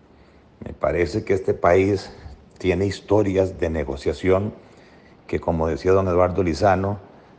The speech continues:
si usted quiere cuatro, vaya a negociar seis para que la otra parte vea que usted cedió y se quedó con cuatro. Pero lamentablemente el estilo es otro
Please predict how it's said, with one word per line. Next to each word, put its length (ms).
si 180
usted 300
quiere 480
cuatro, 480
vaya 300
a 20
negociar 420
seis 680
para 200
que 80
la 120
otra 240
parte 400
vea 280
que 100
usted 200
cedió 540
y 80
se 140
quedó 240
con 120
cuatro. 300
Pero 280
lamentablemente 640
el 60
estilo 360
es 160
otro 500